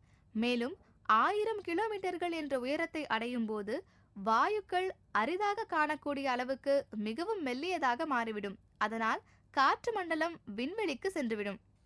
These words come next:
காற்றழுத்தத்தை காற்றழுத்தமானி என்ற கருவியின் உதவியால் அளக்க முடியும்.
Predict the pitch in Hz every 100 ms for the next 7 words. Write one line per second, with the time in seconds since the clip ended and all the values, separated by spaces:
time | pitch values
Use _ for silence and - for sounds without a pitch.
0 | _ - _ _ _ _ _ 302 359 -
1 | 453 370 359 349 349 339 - - 302 403
2 | 440 403 381 320 302 285 294 285 240 240
3 | 233 277 311 302 226 220 220 247 359 240
4 | 233 233 220 202 196